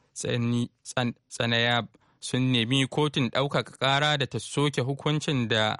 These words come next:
aka yanke masa na kisa bisa samunsa da hannu wajen kai hari. A cikin shafuka ɗari biyar a takaice, lauyoyi sun yi jayayya cewa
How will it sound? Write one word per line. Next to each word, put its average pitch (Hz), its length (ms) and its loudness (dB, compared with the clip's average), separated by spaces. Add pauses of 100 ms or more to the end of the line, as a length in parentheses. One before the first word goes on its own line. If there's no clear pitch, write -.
(140)
aka - 280 -2
yanke 131 400 2
masa 131 300 0
na 120 100 2
kisa 123 460 0 (460)
bisa 117 440 0
samunsa 135 840 0 (560)
da 117 200 0
hannu 147 480 0
wajen 147 360 0
kai 151 200 0
hari. 135 380 0 (640)
A 120 100 0
cikin 208 440 0
shafuka 208 580 0
ɗari 156 300 0
biyar 156 180 0
a 147 140 0
takaice, 117 720 -2 (240)
lauyoyi 127 500 0
sun 135 280 0
yi 139 160 2
jayayya 123 680 2
cewa 117 560 0